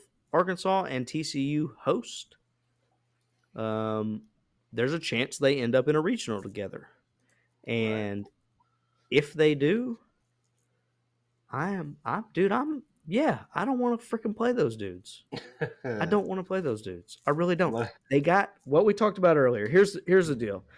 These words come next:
Speaker 1: This is, this is the cool thing about T C U is that their Saturday starter is Zach Morris. So, like, not real worried about that at all, okay? But they got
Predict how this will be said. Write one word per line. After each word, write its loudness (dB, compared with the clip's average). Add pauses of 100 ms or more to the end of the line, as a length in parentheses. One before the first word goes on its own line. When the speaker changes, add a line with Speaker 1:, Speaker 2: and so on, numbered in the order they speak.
(140)
Speaker 1:
This 2
is, -6 (120)
this 0
is -6
the -8
cool -4
thing -4
about -6
T -4
C -10
U -4
is -8
that -4 (580)
their 4 (380)
Saturday 0
starter -4 (520)
is -2
Zach -2
Morris. -10
So, 2
like, -4 (260)
not 0
real 4
worried -4
about -12
that -14 (180)
at -6
all, -10 (340)
okay? -6 (2250)
But -8
they -2
got -6